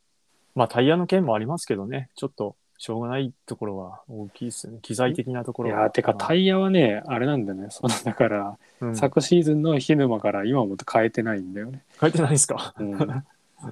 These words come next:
Speaker 1: <laughs> 昨シーズンもチューブレス化してた。
Speaker 2: そう、昨シ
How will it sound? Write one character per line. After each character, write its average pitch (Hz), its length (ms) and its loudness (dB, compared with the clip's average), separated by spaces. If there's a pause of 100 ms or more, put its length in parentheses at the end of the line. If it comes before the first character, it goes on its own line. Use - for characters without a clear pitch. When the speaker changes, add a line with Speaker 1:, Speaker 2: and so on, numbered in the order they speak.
(200)
Speaker 1:
<laughs> - 680 -20
昨 202 240 0
シ 285 220 4
ー 226 40 2
ズ 180 100 2
ン 147 60 2
も 123 120 0
チ - 160 2
ュ 143 140 6
ー - 20 2
ブ 131 100 0
レ 131 100 2
ス - 640 -2 (260)
化 120 180 2
し 110 100 4
て 104 100 -4
た。 - 0 -
Speaker 2:
そ 131 60 8
う、 - 20 4
昨 135 180 4
シ - 200 -2